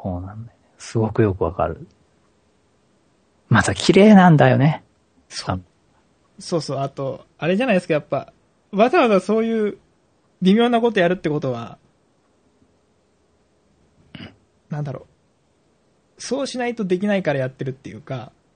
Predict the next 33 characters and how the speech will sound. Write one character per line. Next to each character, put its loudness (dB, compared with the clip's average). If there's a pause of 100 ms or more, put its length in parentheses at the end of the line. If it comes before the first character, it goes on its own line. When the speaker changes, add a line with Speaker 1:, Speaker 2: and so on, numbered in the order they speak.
(300)
Speaker 1:
う 8
ん 8
う -
ん。 -2
Speaker 2:
そ -10
の、 -8
Speaker 1:
そ -2
う。 -8 (540)
Speaker 2:
わ 0
か 0
り 0
や 2
す 2
い 0
表 2
現 0
っ -14
て、 -4 (500)
わ 2
か 4
り 4
や 4
す -10
く -2
で 2
き -2
る -4
ん -8
で -10
す -16
よ -16
ね。 -14 (1200)
Speaker 1:
そ 2